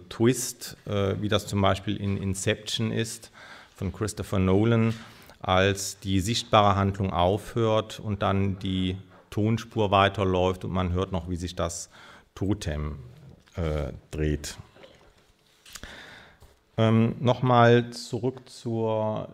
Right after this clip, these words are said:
Literatur. Also Sie merken, das ist hier ein ständiger Wechsel zwischen Film und Literatur, weil darauf auch der,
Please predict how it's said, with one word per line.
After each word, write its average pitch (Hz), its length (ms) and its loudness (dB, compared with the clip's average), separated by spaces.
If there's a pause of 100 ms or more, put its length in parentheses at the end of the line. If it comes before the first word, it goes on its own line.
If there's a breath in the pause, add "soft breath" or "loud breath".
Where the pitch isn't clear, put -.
Literatur. 110 1080 -4
Also 127 240 2
Sie 110 80 6
merken, 117 300 6
das 107 100 4
ist 117 120 -2
hier 113 120 4
ein 104 60 4
ständiger 117 440 4
Wechsel 107 380 0
zwischen 107 320 -4
Film 113 320 0
und 110 80 -2
Literatur, 107 920 0
weil 104 160 2
darauf 104 300 2
auch - 180 -6
der, 98 440 0